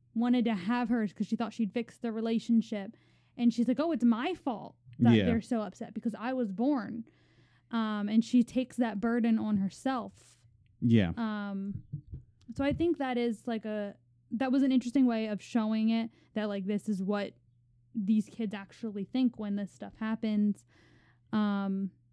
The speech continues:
Speaker 1: but yeah, I mean, I think, I think those fights more of showed Kay insight to what her childhood was actually like when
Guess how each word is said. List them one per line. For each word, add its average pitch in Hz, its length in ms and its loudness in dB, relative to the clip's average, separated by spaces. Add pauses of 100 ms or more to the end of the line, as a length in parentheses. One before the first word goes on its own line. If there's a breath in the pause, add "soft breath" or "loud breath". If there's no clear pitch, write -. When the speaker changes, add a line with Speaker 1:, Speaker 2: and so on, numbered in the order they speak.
(1600)
Speaker 1:
but 262 160 2
yeah, 269 180 2
I 247 140 2
mean, 262 160 6
I 262 100 2
think, 302 360 2 (140)
I 311 100 0
think 330 240 0
those 262 260 2
fights 247 280 -2
more 247 300 4
of 269 180 -2
showed 233 520 0 (840)
Kay 262 280 0
insight 247 680 4
to 247 160 0
what 220 240 0
her 269 120 -2
childhood 254 380 -4
was 208 160 -8
actually 214 520 -6
like 202 320 -6 (260)
when 220 320 2